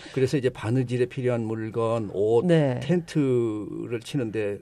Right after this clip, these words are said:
Speaker 1: 그 쓰-, 쓰는 천,
Speaker 2: 네네.
Speaker 1: 침대 용품, 뭐 연장, 뭐 이런 것들을 이제
Speaker 2: 네.
Speaker 1: 팔았죠.
Speaker 2: 그래서 사업이 잘 됐나 봐요?
Speaker 1: 뭐 사업이 잘 됐대요. 그래서
Speaker 2: 어,
Speaker 1: 그
Speaker 2: 예.
Speaker 1: 뉴욕에 있는 그 형들한테서
Speaker 2: 네.
Speaker 1: 이제 도매로 물건을
Speaker 2: 예, 예.
Speaker 1: 받아다가 이렇게 하다 보니까
Speaker 2: 네.
Speaker 1: 아무래도 좀,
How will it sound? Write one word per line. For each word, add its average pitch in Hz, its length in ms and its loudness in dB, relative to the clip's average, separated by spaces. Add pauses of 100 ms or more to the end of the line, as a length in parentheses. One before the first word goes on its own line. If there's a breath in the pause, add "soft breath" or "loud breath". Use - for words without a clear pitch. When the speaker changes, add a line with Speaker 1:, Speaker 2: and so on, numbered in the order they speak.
Speaker 1:
그 101 240 -14
쓰-, - 220 -20
쓰는 117 340 -4
천, 135 640 0
Speaker 2:
네네. 160 340 0
Speaker 1:
침대 143 420 2
용품, 110 600 -4
뭐 101 160 -2
연장, 113 520 0
뭐 101 120 -6
이런 110 180 -4
것들을 92 400 -8 (220)
이제 156 120 -2
Speaker 2:
네. 147 300 -6
Speaker 1:
팔았죠. - 320 -10 (140)
Speaker 2:
그래서 277 220 0
사업이 330 360 -2
잘 220 300 0
됐나 233 300 2
봐요? 247 280 0 (840 loud breath)
Speaker 1:
뭐 175 260 6
사업이 202 320 0
잘 135 240 -2
됐대요. 151 480 8
그래서 151 280 0
Speaker 2:
어, - 40 8
Speaker 1:
그 220 60 6
Speaker 2:
예. 180 460 4
Speaker 1:
뉴욕에 156 540 6
있는 139 340 4
그 139 120 -2
형들한테서 147 1200 2
Speaker 2:
네. 127 80 4
Speaker 1:
이제 113 100 -6
도매로 117 760 0
물건을 156 340 0
Speaker 2:
예, 160 60 2
예. - 40 0
Speaker 1:
받아다가 104 480 -6
이렇게 98 180 -6
하다 - 180 -6
보니까 104 520 -2
Speaker 2:
네. 151 300 0
Speaker 1:
아무래도 110 400 -4
좀, 117 240 -8